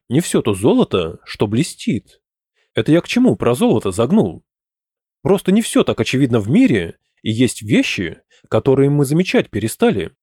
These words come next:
А приглядеться получше, и все ясным становится, понятным и простым. Ведь каждая жена, если любить ее и уважать,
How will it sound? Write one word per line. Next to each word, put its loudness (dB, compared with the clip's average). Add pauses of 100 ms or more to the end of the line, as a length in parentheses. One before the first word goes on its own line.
(760)
А 0
приглядеться 0
получше, -2 (300)
и -2
все 0
ясным 0
становится, -4 (280)
понятным 2 (100)
и -4
простым. -2 (420)
Ведь -2
каждая 2
жена, 0 (240)
если 0
любить 0
ее 2
и -2
уважать, 0